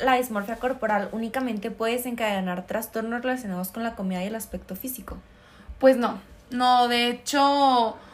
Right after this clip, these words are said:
Speaker 2: uno de los trastornos más comunes que se da cuando se tiene un trastorno dismórfico corporal es el, es tener, o sea, se genera una personalidad obsesiva compulsiva. De hecho, es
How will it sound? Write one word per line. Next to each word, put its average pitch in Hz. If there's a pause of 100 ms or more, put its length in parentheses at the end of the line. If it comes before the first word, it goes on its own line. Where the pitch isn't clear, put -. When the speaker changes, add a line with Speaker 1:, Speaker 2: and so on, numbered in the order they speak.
(100)
Speaker 2:
uno 262
de 294
los 311
trastornos 262
más 269
comunes 294
que 302
se 262
da 226
cuando 262
se 247
tiene 226
un 254
trastorno 254
dismórfico 233
corporal 247 (680)
es 262
el, 269
es 254
tener, 277
o 262
sea, 254
se 254
genera 240
una 277
personalidad 240
obsesiva 226
compulsiva. 254 (480)
De 262
hecho, 277
es 269